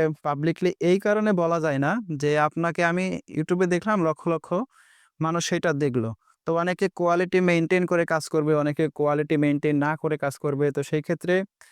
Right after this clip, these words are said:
যারা কোয়ালিটি মেইনটেইন করে কাজ করে, তাদের তো সমস্যা হয় না। কিন্তু যারা কোয়ালিটি মেইনটেইন করে কাজ করে না, তাদের জন্য বাংলাদেশের সার্ভারটাই সমস্যা করে দেয়। বাংলাদেশ থেকে একসময় দেখা যায় যে অ্যাকাউন্ট দেওয়াই বন্ধ করে দেয়।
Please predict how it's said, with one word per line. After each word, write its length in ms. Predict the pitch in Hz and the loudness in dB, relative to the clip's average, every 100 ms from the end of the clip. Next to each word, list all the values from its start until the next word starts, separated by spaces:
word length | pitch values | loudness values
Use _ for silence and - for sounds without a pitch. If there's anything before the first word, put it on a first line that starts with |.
| _ _ | _ _
যারা 340 | 139 135 151 156 156 143 131 - | -2 0 2 2 2 0 -4 -8
কোয়ালিটি 420 | - 160 175 196 202 | -2 0 0 2 4
মেইনটেইন 360 | 180 180 185 | 4 4 2
করে 160 | 196 190 | 2 0
কাজ 180 | 175 160 | 0 -4
করে, 220 | - 139 165 208 _ _ - | -2 -2 -2 -4 _ _ -4
তাদের 280 | 160 170 180 | 0 0 0
তো 140 | - | -2
সমস্যা 440 | 190 180 175 - 196 | -2 0 -2 -2 -2
হয় 180 | 180 190 | 0 0
না। 140 | 214 135 143 _ _ _ _ | 0 0 -6 _ _ _ _
কিন্তু 300 | 165 160 175 175 160 - _ _ - | -2 0 2 2 2 -4 _ _ -8
যারা 260 | 139 156 170 - _ _ _ _ | -2 0 0 -4 _ _ _ _
কোয়ালিটি 360 | 165 170 190 202 | -2 0 2 2
মেইনটেইন 420 | 185 180 175 196 | 2 2 2 0
করে 200 | 196 190 | 2 0
কাজ 220 | 180 160 160 | 0 -2 -2
করে 180 | - 156 | -2 0
না, 120 | 131 | 0
তাদের 300 | 120 156 165 | -2 0 0
জন্য 220 | 170 180 190 | 2 2 2
বাংলাদেশের 760 | 180 156 160 160 156 160 190 214 220 | 2 0 0 0 0 0 0 0 -4
সার্ভারটাই 680 | - - 156 156 165 160 170 | -8 -4 -2 0 -2 -2 -2
সমস্যা 360 | 156 151 147 - | 0 0 -2 -2
করে 180 | 151 147 | 0 0
দেয়। 200 | 143 170 | 0 0
বাংলাদেশ 480 | 151 143 147 143 147 | 0 0 0 0 -4
থেকে 220 | - 165 175 214 _ _ _ - | -4 -2 -2 -4 _ _ _ -10
একসময় 400 | 147 143 170 165 | -8 -2 2 2
দেখা 220 | 151 151 | 2 2
যায় 160 | 151 151 | 0 2
যে 80 | 151 | 2
অ্যাকাউন্ট 380 | 143 151 151 147 | 0 0 0 0
দেওয়াই 240 | 147 190 | 0 2
বন্ধ 220 | 185 139 117 | 2 2 0
করে 220 | 113 113 | -2 -8
দেয়। 200 | 113 117 | -10 -12